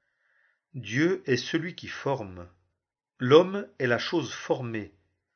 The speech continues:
Et la chose formée se plaindra-t-elle à celui qui forme ? Pourquoi m'as-tu ainsi faite ? Le potier n'a-t-il pas un pouvoir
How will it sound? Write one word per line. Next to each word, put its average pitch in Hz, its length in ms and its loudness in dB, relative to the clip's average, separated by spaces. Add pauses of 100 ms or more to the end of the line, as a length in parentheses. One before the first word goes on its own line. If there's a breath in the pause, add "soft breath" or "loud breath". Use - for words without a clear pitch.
(360)
Et 127 80 -4
la 107 140 -2
chose - 320 -4
formée 123 340 -4
se - 160 -6
plaindra-t-elle 131 560 -2
à 175 80 2
celui 131 320 -6
qui 127 140 -14
forme ? 170 420 -4 (480)
Pourquoi 127 360 0
m'as-tu 104 280 -6
ainsi 117 240 -8
faite ? - 400 -12 (1600 soft breath)
Le 165 180 4
potier 190 320 -2
n'a-t-il 135 320 -4
pas 156 160 0
un 139 60 -2
pouvoir 110 420 -4